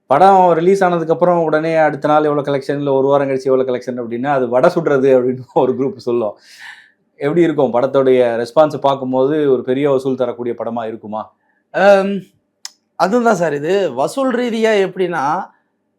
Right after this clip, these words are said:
Speaker 2: இதை நீங்க ஓட்டிருவாங்கன்னு வச்சுக்கோங்க. ஏன்னா, படத்தோட ப்ரொடியூசர் இது முதல்
Speaker 1: ஓ டி டி ல வர வரையும் ஓட்டிருவாங்களா?
Speaker 2: ஓட்டிருவாங்கன்னு வச்சுக்கோங்க. ஏன்னா, படத்தோடைய தயாரிப்பாளர் எங்க இருந்து வந்திருக்காரு அப்படிங்கிறது நமக்கு தெரியும்.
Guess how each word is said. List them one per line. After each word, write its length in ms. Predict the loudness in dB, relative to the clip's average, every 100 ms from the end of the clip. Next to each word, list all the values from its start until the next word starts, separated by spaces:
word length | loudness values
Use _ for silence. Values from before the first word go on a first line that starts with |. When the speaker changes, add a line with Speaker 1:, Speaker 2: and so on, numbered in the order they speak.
| _
Speaker 2:
இதை 140 | -8 -6
நீங்க 340 | -2 4 4
ஓட்டிருவாங்கன்னு 680 | 4 2 4 6 4 2 -4
வச்சுக்கோங்க. 320 | -8 -12 -12 -14 _ _ _ -2
ஏன்னா, 340 | 2 2 -2 -6
படத்தோட 480 | -4 0 2 2 0
ப்ரொடியூசர் 340 | -2 0 0 0
இது 140 | -2
முதல் 260 | 0 2 2
Speaker 1:
ஓ 40 |
டி 180 | 4 6
டி 100 | 8
ல 100 | 8
வர 160 | 8 8
வரையும் 240 | 6 4
ஓட்டிருவாங்களா? 520 | 0 2 2 2 0
Speaker 2:
ஓட்டிருவாங்கன்னு 760 | 2 2 2 2 2 2 -2 -6
வச்சுக்கோங்க. 260 | -8 -14 -18 _ -8
ஏன்னா, 320 | -4 -2 0
படத்தோடைய 540 | 0 2 2 2 2 2
தயாரிப்பாளர் 640 | 2 4 2 0 0 0
எங்க 220 | 0 -2
இருந்து 280 | -4 -6 -6
வந்திருக்காரு 540 | -4 -2 0 0 0 -4
அப்படிங்கிறது 360 | -8 -10 -10
நமக்கு 280 | -10 -12 -16
தெரியும். 280 | -18 -16